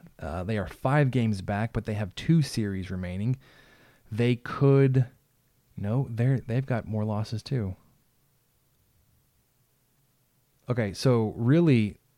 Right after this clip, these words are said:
it, it can only be Baylor, Texas Tech, or Oklahoma State that can win the regular season.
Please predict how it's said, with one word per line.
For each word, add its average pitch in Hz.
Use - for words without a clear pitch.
it, 117
it 117
can 127
only 127
be 110
Baylor, 110
Texas 107
Tech, 107
or 104
Oklahoma 101
State 98
that 98
can 95
win 95
the 87
regular 87
season. 85